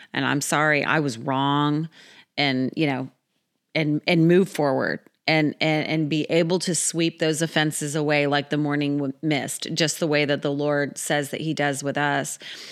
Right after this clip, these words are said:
But now I'm so serious about it that anytime I see a moment where I might get offended with, like, a sister in Christ or a friend or a family member, I'm like, "No, no, no, no, I'm not gonna get offended. No,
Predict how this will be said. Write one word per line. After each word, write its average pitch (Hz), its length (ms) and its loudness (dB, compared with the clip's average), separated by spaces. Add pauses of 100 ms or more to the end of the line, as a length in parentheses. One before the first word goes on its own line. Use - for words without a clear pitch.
(420)
But 170 180 2
now 196 240 4
I'm 196 100 2
so 180 260 4
serious 170 540 2
about 151 320 2
it 151 160 0
that 147 300 0 (300)
anytime 190 580 2
I 170 100 4
see 170 240 0
a 156 40 4
moment 151 600 2
where 160 180 4
I 143 80 4
might 143 320 2
get 156 140 2
offended 175 880 2 (460)
with, 170 180 4
like, 156 220 4
a 160 60 2
sister 156 460 2
in 147 60 0
Christ 185 580 2
or 139 120 2
a 151 60 0
friend 175 640 4
or 147 100 4
a 151 40 2
family 170 400 2
member, 170 280 4
I'm 156 120 4
like, 156 160 2
"No, 277 320 6 (280)
no, 233 120 6
no, 233 100 6
no, 196 200 4
I'm 202 120 4
not 220 160 4
gonna - 140 4
get 214 160 2
offended. 190 340 4
No, 254 280 6